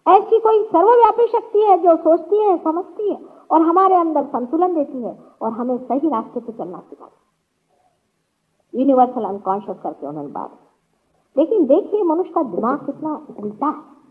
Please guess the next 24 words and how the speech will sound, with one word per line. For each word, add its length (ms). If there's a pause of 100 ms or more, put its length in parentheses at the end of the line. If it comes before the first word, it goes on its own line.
(880)
अगर 200
आप 440
Freud 260
को 160
पढ़ें, 240
उसके 260
बाद 260
यूंग 300
को 80
पढ़ें, 340
तो 380
आप 120
फ्रॉइड 380
को 80
उठा 200
के 140
समुद्र 340
में 160
फेंक 420
देंगे 320
कि 120
ये 120
बहुत 380
ही 140